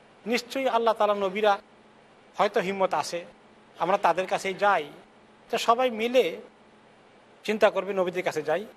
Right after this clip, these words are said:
গিয়ে তাদেরকে দরখাস্ত দেই যে "আল্লাহ তাআলার কাছে একটু সুপারিশ করেন।" তখন তারা সর্বপ্রথম আসবে, ফায়াতুনা আদম,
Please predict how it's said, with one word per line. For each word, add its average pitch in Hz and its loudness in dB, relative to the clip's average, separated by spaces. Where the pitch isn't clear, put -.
গিয়ে 175 -2
তাদেরকে 175 0
দরখাস্ত 160 -2
দেই 214 0
যে 156 -2
"আল্লাহ 190 4
তাআলার 160 0
কাছে 165 -6
একটু 165 -10
সুপারিশ 147 -10
করেন।" 117 -16
তখন 196 4
তারা 180 2
সর্বপ্রথম 180 0
আসবে, 175 -2
ফায়াতুনা 240 0
আদম, 151 0